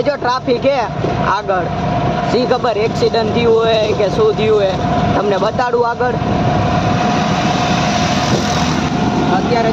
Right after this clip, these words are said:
જો હાયલો જાવું ને હમણાં બતાડું તમને આગળ હું થયું. તો જોઈ શકો તમે એક્સિડન્ટ જ થયેલું હે. જો રોંગ સાઈડમાં ઓલું ડમ્પર આવતું હતું ને આલી બાજુ આઈસરવાળાએ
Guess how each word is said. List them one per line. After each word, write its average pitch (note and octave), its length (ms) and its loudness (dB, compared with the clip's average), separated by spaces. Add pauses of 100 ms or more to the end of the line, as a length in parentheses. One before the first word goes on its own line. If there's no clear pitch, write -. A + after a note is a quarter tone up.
જો B3 80 2
હાયલો B3+ 220 -2 (100)
જાવું B3+ 240 0
ને A#3 80 0
હમણાં A#3+ 240 0
બતાડું B3 400 -2
તમને A#3+ 240 0
આગળ A3+ 260 0
હું A3 120 0 (100)
થયું. G#3+ 200 0 (4000)
તો F3+ 100 2 (320)
જોઈ A3+ 240 2
શકો A#3+ 300 -2
તમે A#3 320 2
એક્સિડન્ટ B3 480 0
જ - 100 -6
થયેલું A3 460 4
હે. D#4+ 80 0 (760)
જો G3+ 100 4 (100)
રોંગ A#3 260 0
સાઈડમાં A#3 400 0
ઓલું A3 160 4
ડમ્પર A#3 340 0
આવતું B3 260 -2
હતું B3 200 2
ને G#3+ 80 0
આલી A3 240 0
બાજુ G#3+ 240 0
આઈસરવાળાએ G3+ 1000 0